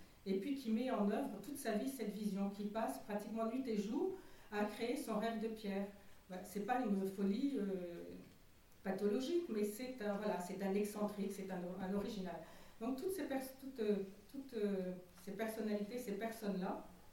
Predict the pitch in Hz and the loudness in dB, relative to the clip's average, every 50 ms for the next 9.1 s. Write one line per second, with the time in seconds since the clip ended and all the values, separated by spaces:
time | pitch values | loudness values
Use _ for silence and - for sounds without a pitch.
0 | - - - - - - - - - - - - - - - - - 202 202 208 | -20 -20 -20 -20 -20 -20 -20 -20 -20 -20 -20 -20 -20 -20 -20 -16 -12 -6 0 0
1 | 202 - - 214 - 214 208 190 190 190 185 190 214 - 294 - - 208 202 196 | 0 2 2 0 2 2 2 4 2 2 2 2 2 2 2 2 2 4 4 4
2 | 190 190 - 247 254 254 220 190 - - - 160 165 170 - - - - - - | 4 2 2 2 0 2 2 0 -2 -4 -8 -10 -10 -10 -12 -16 -18 -20 -20 -20
3 | - - - - - - - - - - 202 220 - 262 247 247 247 240 277 277 | -20 -20 -20 -20 -20 -20 -20 -10 -2 2 4 4 4 4 2 2 2 2 0 0
4 | - - 311 294 254 208 202 208 196 - - - - - 185 175 175 170 165 160 | 0 0 0 2 2 4 4 4 4 2 0 -6 -10 -8 -6 -6 -4 -4 -4 -6
5 | 160 160 160 165 175 180 180 185 226 247 262 254 190 185 190 185 180 175 170 175 | -6 -6 -6 -6 -4 -2 -2 0 0 2 2 2 2 0 -2 -4 -4 -4 -6 -6
6 | 175 175 170 170 175 175 - - 226 214 214 - - 202 190 185 185 - 190 180 | -8 -8 -8 -6 -8 -8 -6 -4 -4 -4 -4 -4 -4 -2 -2 -2 -2 -4 -4 -2
7 | 175 175 175 175 185 - - 269 262 247 202 - - 220 208 208 196 180 175 170 | -2 -2 -4 -4 -6 -4 -2 0 0 0 0 -2 -2 0 2 2 2 0 -2 -4
8 | 165 165 190 196 269 311 - - 208 202 208 202 202 196 190 190 208 226 277 349 | -4 -4 -6 -4 -4 -4 -4 -2 0 2 2 2 2 2 0 0 0 0 0 0
9 | 381 - | -2 -6